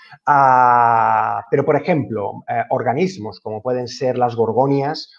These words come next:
o las esponjas están estocando carbono orgánico y los únicos poquísimos trabajos que hay son trabajos precisamente sobre gorgonias. Son trabajos todavía muy prematuros, están publicados, en Scientific Reports hay uno, en plus one hay otro,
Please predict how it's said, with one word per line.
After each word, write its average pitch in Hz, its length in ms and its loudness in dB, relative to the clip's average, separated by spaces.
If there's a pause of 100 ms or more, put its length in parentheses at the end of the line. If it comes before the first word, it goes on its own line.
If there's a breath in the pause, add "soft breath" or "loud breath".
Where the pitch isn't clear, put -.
o 117 120 0
las 113 200 -4
esponjas 135 500 -4
están 156 320 -6
estocando 123 600 -6
carbono 104 360 -8
orgánico 110 580 -6 (340 soft breath)
y 151 120 -2
los 135 240 2
únicos 190 320 -2
poquísimos 139 560 -6
trabajos 117 440 0
que 110 120 -4
hay 131 180 4
son 123 220 -8
trabajos 120 480 -2
precisamente 113 600 -8
sobre 113 240 -6
gorgonias. 110 600 -4 (460 loud breath)
Son 160 200 0
trabajos 147 440 4
todavía 131 400 2
muy 143 240 4
prematuros, 120 720 0
están 120 360 -8
publicados, 113 680 -4
en 110 80 -12
Scientific 117 480 -10
Reports 117 420 -2
hay 104 280 -6 (100)
uno, 131 320 0
en 123 160 -4
plus 120 260 0
one 117 240 2
hay 107 140 -4
otro, 160 360 -2